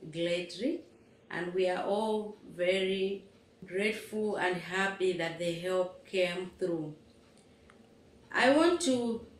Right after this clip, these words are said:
say thank you to all the donors on behalf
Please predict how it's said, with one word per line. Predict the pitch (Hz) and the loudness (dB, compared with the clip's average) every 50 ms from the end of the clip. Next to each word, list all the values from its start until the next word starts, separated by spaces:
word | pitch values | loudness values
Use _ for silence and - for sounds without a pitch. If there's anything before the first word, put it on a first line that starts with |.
| - - | -20 -16
say | - - - - - - - - - - - - - 277 277 269 269 269 269 - | -14 -12 -10 -8 -8 -8 -8 -8 -8 -8 -8 -2 4 8 10 10 10 10 8 6
thank | 277 277 277 277 262 - | 6 8 8 8 6 4
you | 233 233 226 | 0 -4 -2
to | 220 202 - | -2 0 0
all | 208 220 220 196 | 0 0 0 0
the | 196 180 - | 0 0 0
donors | - 185 190 202 202 196 208 220 - - | 0 0 0 0 0 0 0 -2 -2 -2
on | 175 175 180 | -4 -4 -4
behalf | 165 170 175 190 202 202 - | -4 -4 -2 -2 -2 -4 -4